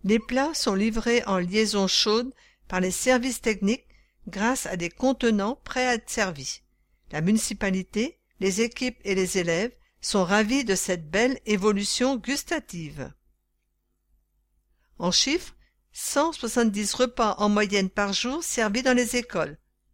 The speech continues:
Trois euros vingt le prix du repas par enfant.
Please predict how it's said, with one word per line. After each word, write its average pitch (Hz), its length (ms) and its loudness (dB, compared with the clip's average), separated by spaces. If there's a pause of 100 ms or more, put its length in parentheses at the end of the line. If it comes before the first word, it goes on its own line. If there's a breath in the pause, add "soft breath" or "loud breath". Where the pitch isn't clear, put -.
(480)
Trois 262 320 0
euros 240 360 4
vingt 196 320 6 (360)
le 208 120 2
prix 269 220 -4
du 220 140 2
repas 220 380 2
par 262 200 2
enfant. 226 420 0